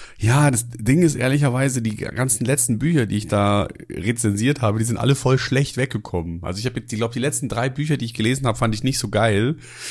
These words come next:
Und irgendwie hab ich total schlechtes Gewissen, da jetzt bei Buchbauchladen so abzukotzen, weil ich mir immer so denke, wer bin ich, dass ich beurteilen kann,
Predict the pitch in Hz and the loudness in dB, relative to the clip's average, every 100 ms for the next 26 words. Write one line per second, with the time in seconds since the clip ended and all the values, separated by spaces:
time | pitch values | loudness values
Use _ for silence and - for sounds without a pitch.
0 | - - - 131 151 135 127 117 127 143 | -12 -4 0 4 6 4 0 -2 0 2
1 | 139 131 - 107 147 - 113 123 - 104 | 2 0 0 2 2 2 2 0 2 4
2 | 123 123 117 117 143 - 123 113 117 117 | 4 4 2 4 2 4 2 6 4 4
3 | 117 123 - - - 87 - 92 104 120 | 4 2 -2 -2 0 0 0 2 4 4
4 | 123 117 120 117 104 110 110 110 151 180 | 4 2 0 2 2 4 2 2 0 0
5 | - - 151 151 113 123 - 95 92 92 | -4 -4 -2 0 0 0 0 0 0 -2
6 | 104 127 | -2 -2